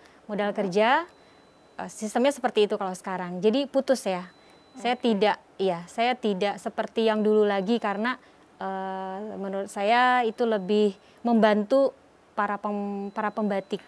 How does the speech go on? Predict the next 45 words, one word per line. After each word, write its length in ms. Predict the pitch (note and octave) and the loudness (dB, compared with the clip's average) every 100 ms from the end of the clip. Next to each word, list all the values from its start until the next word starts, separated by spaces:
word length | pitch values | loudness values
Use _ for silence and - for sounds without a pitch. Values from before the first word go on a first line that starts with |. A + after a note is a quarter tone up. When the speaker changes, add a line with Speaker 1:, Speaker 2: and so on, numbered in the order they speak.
| - G#3+ | -20 -16
Speaker 2:
Untuk 240 | G#3 G#3 | -14 -10
metode 320 | F#3+ F#3 F3+ | -8 -6 -6
yang 160 | F3+ F3 | -6 -8
sekarang? 400 | - F3+ D#3+ D3 - | -8 -4 -4 -6 -12
Speaker 1:
Betul. 320 | F#3+ G3 E3 D#3+ - | -6 -4 -6 -10 -20
Speaker 2:
Oke, 320 | G#3+ F3 - F3 | -18 -18 -14 -10
jadi 240 | E3+ F#3+ F#3 | -8 -8 -10
untuk 160 | F#3 - - - - | -14 -18 -20 -20 -10
lebih 160 | F3+ F#3 | -6 -2
baik 240 | F#3 F#3+ | -2 -2
Ibu 160 | G#3 G3 | -6 -4
memberikan 240 | F#3+ F#3+ | -2 -4
modal 480 | F#3 F3+ F3+ F#3+ - | -4 -2 0 0 0
Speaker 1:
Betul. 400 | G3 G#3 F#3+ E3 | -2 2 2 2
Speaker 2:
kepada 240 | E3 F3+ F#3 | -2 -4 -4
mereka, 400 | F#3 F#3+ A3 C4 | -4 -4 -2 -4
mereka 320 | A#3 F#3 F#3+ | -4 -6 -6
membuat 400 | F#3+ F#3 F3+ F3+ | -8 -8 -8 -8
berapa, 320 | F3+ E3+ - B3 | -4 -4 -4 -4
kemudian 320 | G3+ A#3 B3+ | -4 -4 -2
mereka 400 | A3 A#3 B3 - - - - | -2 -2 -4 -6 -20 -18 -8
baru 80 | G#3+ | -6
mengirimkan 560 | A3 A#3 A#3+ A#3 A3+ | -4 -2 -2 -4 -6
ke 160 | A3+ G3+ | -4 -2
Ibu 80 | G#3+ | 2
Speaker 1:
Betul, 120 | F#3 E3+ | 2 0
Speaker 2:
seperti 200 | F#3+ F#3+ F#3+ | -4 -6 -8
itu. 80 | F#3 | -6
Speaker 1:
betul, 160 | F3 - | -8 -8
betul. 600 | - _ - - - A3+ | -18 _ -20 -20 -18 -10
Speaker 2:
Untuk 120 | B3+ B3 A3 | -10 -8 -10
desainnya 480 | A3+ B3 A#3+ B3 | -6 -4 -4 -6
sendiri, 320 | B3+ A#3+ B3 C#4 | -8 -8 -6 -4
Bu, 80 | |
apakah 560 | C#4+ A3 G#3 G#3+ G3+ - _ - | -4 -2 -4 -6 -8 -10 _ -12
ada 240 | F#3 F#3 F3+ | -8 -8 -8
desain 320 | F3+ F#3+ F3 | -12 -12 -12
khusus 320 | G#3 G#3+ C4 C4+ | -14 -12 -10 -10
yang 160 | A3+ - | -12 -12
Ibu 320 | A3 G#3 A3+ | -14 -12 -10
ye-, 240 | A3 G#3+ - - _ | -8 -10 -14 -20 _
Speaker 1:
Iya. 240 | G#3+ G#3 F#3 | 2 2 2
Speaker 2:
inginkan, 320 | A#3+ A#3+ A#3+ | 0 -2 -2
atau 240 | G3 G3+ | -4 -8
misalkan 320 | G3 G3 G3 | -14 -14 -14